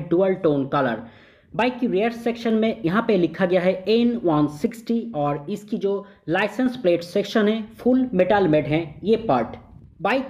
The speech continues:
की एक showroom price है वन लाख ट्वेंटी फ़ाइव थाउजेंड एट हंड्रेड ट्वेंटी फ़ोर और आपको down payment करना है फिफ्टी फ़ाइव थाउजेंड और ये bike आपकी।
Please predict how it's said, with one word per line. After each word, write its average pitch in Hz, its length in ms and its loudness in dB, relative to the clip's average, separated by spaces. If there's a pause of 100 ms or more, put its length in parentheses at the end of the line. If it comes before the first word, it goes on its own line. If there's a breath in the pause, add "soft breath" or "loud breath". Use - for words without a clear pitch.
की 254 140 0 (220)
एक 254 180 0
showroom 233 400 -2
price 160 320 0
है 180 100 2
वन 202 300 2
लाख 190 240 0
ट्वेंटी 165 280 0
फ़ाइव 214 380 -2
थाउजेंड 180 420 2 (120)
एट 233 260 0
हंड्रेड 170 320 0
ट्वेंटी 147 320 2
फ़ोर 202 460 0
और 160 120 2
आपको 151 300 0
down 214 340 2
payment 175 300 0
करना 151 220 4
है 160 140 2 (120)
फिफ्टी 123 300 0
फ़ाइव 156 280 -4 (100)
थाउजेंड 127 480 2
और 139 260 0
ये 127 80 2 (100)
bike 185 340 0 (140)
आपकी। 147 420 -2